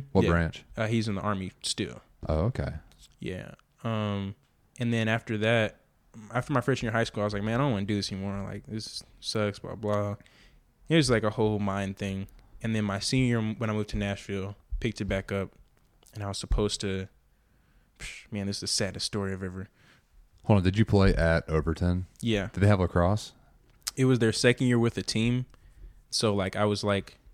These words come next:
Speaker 2: I'm not trying to, like, boast or brag, but I was naturally the, like, the best player on the team.
Speaker 1: Mm-hmm.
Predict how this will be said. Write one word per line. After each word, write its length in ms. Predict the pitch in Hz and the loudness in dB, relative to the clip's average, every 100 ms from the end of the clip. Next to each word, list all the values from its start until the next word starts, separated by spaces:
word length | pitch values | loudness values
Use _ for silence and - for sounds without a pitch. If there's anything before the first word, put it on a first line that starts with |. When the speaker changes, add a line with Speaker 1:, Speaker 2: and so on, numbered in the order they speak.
| _ - _ - | _ -20 _ -4
Speaker 2:
I'm 140 | 131 | 0
not 140 | 107 98 | 0 -2
trying 160 | 107 | -2
to, 100 | 95 95 | -4 -4
like, 160 | 98 98 | -4 -2
boast 260 | 98 98 | -2 -2
or 40 | 95 | -4
brag, 280 | 104 98 98 | 0 0 0
but 100 | 101 | 2
I 80 | 113 | 2
was 160 | 110 | 2
naturally 400 | 110 110 - 123 | 2 2 2 -2
the, 180 | 107 98 - | -2 -4 -4
like, 180 | 98 - | -8 -6
the 60 | 95 | -8
best 300 | 95 95 - | -6 -6 -6
player 140 | 92 | -6
on 60 | 87 | -6
the 60 | - | -10
team. 340 | - 87 113 - _ _ _ _ _ - | -12 -12 -14 -18 _ _ _ _ _ -8
Speaker 1:
Mm-hmm. 300 | 80 76 69 | -6 -4 -6